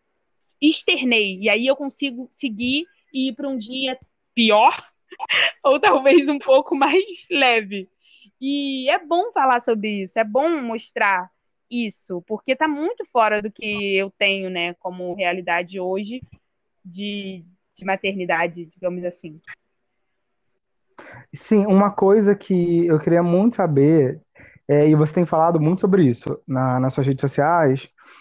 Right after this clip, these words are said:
Speaker 2: que é sobre essa anulação, esse total esquecimento da Joyce mulher,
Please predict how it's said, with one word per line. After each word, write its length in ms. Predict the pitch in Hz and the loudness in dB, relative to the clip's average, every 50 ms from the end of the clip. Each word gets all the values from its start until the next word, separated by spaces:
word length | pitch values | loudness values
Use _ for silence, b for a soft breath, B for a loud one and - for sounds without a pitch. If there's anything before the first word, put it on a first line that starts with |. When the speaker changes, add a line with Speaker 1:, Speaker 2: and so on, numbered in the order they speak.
| b b b b b b - | b b b b b b -8
Speaker 2:
que 160 | - - 202 | 0 2 4
é 300 | 196 180 180 185 208 240 | 6 6 6 6 6 4
sobre 460 | 269 - - - 190 185 175 190 196 180 | 2 0 0 0 2 2 4 4 4 4
essa 640 | 170 165 175 190 190 - 208 190 185 175 - - - - | 4 4 2 0 0 0 0 0 2 0 0 -2 -2 0
anulação, 840 | 180 214 240 254 254 247 226 226 - - - 175 160 160 165 175 | 2 4 4 4 4 4 4 2 0 -2 -2 0 0 2 2 0
esse 100 | 165 - | -2 -2
total 380 | - 175 170 165 - 180 196 220 | 0 -2 -2 2 2 2 4 2
esquecimento 720 | 247 233 - 214 202 208 - 196 170 151 147 156 156 160 | 2 0 0 -2 -2 0 0 0 2 2 2 0 0 0
da 160 | 156 156 160 151 | 0 2 2 4
Joyce 680 | 147 147 139 143 147 151 160 160 - - 170 170 160 b b b b b b b b _ _ _ - | 4 4 4 4 4 2 2 0 -4 -8 -8 -8 -8 b b b b b b b b _ _ _ 0
mulher, 720 | 160 180 185 175 165 160 156 156 165 202 285 285 - - | 2 4 6 6 6 6 6 6 6 6 4 2 -2 -8